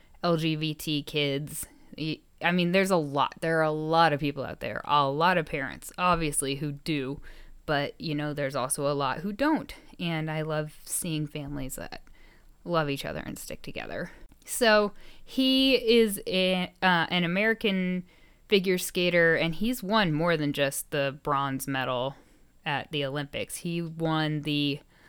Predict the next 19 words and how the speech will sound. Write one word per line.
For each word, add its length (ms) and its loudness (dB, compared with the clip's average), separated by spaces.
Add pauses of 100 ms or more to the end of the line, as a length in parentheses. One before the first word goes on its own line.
(320)
uh, 480 4
twenty 380 0
ten 320 2
Four 380 0
Continents 880 -2
Championships, 1040 -2 (140)
and 360 -2
I'm 160 -2
not 240 0
entirely 480 -2
sure 200 -2
what 140 -4
that 160 -4
was. 340 -2 (300)
Should 220 -6
have 80 2
looked 200 -2
at 120 -2
it. 180 -4